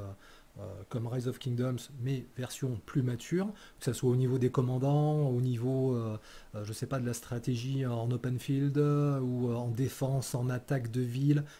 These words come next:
et cetera. N'hésitez pas à marquer, euh, tout ce qui vous intéresserait. Euh,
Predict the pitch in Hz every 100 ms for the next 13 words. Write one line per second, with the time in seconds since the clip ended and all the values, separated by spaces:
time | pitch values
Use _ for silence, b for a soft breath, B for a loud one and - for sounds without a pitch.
0 | B 123 - 139 127 175 B B 135 139
1 | 156 170 160 185 170 143 139 143 - 151
2 | 131 120 - - - 160 156 143 147 120
3 | - 151 - B B B B B B 135
4 | 127